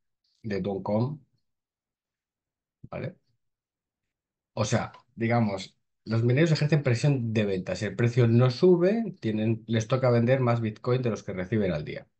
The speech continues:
Pues está perfecto. Eso está claro, ¿vale? De los que reciben, que son menos cada vez. La ra-, las entradas, hay salidas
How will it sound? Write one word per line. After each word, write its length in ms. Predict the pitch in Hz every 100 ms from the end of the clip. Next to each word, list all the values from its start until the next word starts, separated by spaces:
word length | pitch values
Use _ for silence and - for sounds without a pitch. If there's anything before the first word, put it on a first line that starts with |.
| _
Pues 180 | 87 -
está 240 | - -
perfecto. 560 | - - 90 - - - _ _ _ _ _ _ _ - - - _ _ _ -
Eso 220 | - 113 98
está 200 | - 82
claro, 220 | - - _ _ _ _
¿vale? 380 | 120 135 151 214 -
De 80 | 185
los 120 | 185
que 100 | 98
reciben, 420 | 90 92 143 214
que 120 | -
son 180 | - 101
menos 280 | 190 76 -
cada 240 | - 80
vez. 40 | 78 113 -
La 260 | 107 101 98
ra-, 160 | 101 -
las 220 | 104 98
entradas, 460 | 110 117 127 139 -
hay 140 | 127
salidas 680 | 117 101 117 123 87 -